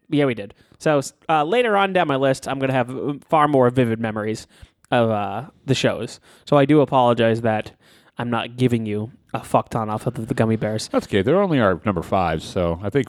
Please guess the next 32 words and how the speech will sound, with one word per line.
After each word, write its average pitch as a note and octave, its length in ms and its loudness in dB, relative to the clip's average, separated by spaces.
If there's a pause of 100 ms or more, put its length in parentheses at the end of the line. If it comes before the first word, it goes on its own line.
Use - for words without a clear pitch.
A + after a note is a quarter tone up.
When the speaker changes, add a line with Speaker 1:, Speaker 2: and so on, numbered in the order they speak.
(140)
Speaker 2:
I F3+ 60 2
think A#3+ 200 0
we've E3 200 2
earned D3+ 340 2
this B2+ 220 0
one. D#2+ 300 -4
But C#3 140 2
Speaker 1:
Right. C#3 100 2
Speaker 2:
yeah, C#3 200 4
Speaker 1:
and - 20 -2
Speaker 2:
I D#3+ 120 2
Speaker 1:
I'm F3 60 2
gonna G3 120 2
have F#3 140 2
a D3 60 2
billion, C#3+ 560 0
uh, A2+ 280 -2
honorable A#2 340 -2
mentions. G2+ 540 -14
So A2 260 -6 (260)
Speaker 2:
yeah, F#2+ 140 2
we'll, F#2+ 160 2
we'll F#2 280 2
run E2+ 240 2
through E2 240 0
'em. E2 100 -2 (540)
And A2 100 -4
I'll A2 80 2
go, G2 160 2 (300)
"Oh, D#3 600 -2 (220)
oh, A3 800 0 (180)
yeah." G#3 1500 -2